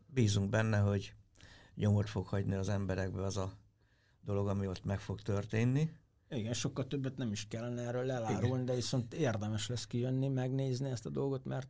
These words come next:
Speaker 2: ilyet nem nagyon láttak külföldön sem, mint ami most itt, itt lesz, mint amit, eh, kitaláltunk itt közösen.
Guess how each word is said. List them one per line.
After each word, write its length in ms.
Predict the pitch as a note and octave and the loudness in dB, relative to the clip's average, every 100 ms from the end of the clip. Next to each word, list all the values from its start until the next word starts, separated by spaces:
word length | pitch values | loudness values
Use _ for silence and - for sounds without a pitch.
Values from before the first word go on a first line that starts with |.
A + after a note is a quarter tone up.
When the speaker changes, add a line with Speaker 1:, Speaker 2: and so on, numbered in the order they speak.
| - | -8
Speaker 2:
ilyet 300 | C3+ B2 - | -6 -6 -8
nem 240 | B2+ G#2+ | -6 -4
nagyon 280 | G2+ G2+ A2 | -4 -6 -6
láttak 380 | A2+ G#2+ - A2+ - | -6 -6 -8 -12 -12
külföldön 500 | A2+ G#2+ G#2+ A2+ A2+ | -16 -16 -20 -20 -20
sem, 200 | - A2 | -10 -8
mint 220 | A2+ A#2 | -8 -8
ami 160 | - A#2 | -8 -6
most 260 | A#2 - - - _ _ _ _ _ | -8 -10 -20 -20 _ _ _ _ _
itt, 140 | B2+ - _ - | -20 -20 _ -16
itt 220 | A2 G#2+ | -16 -12
lesz, 240 | A2+ G#2+ - | -10 -8 -6
mint 220 | A2 A2+ | -6 -4
amit, 440 | A2+ G#2+ G#2+ - - - | -6 -6 -10 -20 -20 -20
eh, 80 | A#2+ A2+ - _ | -20 -20 -20 _
kitaláltunk 760 | C3+ A2+ A2+ G#2+ G#2+ A#2+ A#2 | -12 -8 -6 -8 -6 -8 -6
itt 120 | A2+ | -10
közösen. 520 | - B2+ A#2+ - C3 | -8 -8 -8 -8 -10